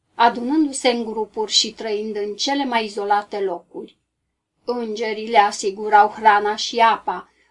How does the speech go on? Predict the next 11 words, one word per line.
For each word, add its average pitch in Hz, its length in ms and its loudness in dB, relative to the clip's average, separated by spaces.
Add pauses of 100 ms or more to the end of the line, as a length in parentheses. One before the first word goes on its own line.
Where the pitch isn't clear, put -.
în 240 160 -8
timp 247 260 -4
ce 247 120 4
oamenii 269 640 4
răi 233 220 0
sufereau 208 580 0
de 202 120 -4
foame 202 440 2
și 196 200 -6
de 185 120 -6
sete. 180 600 -10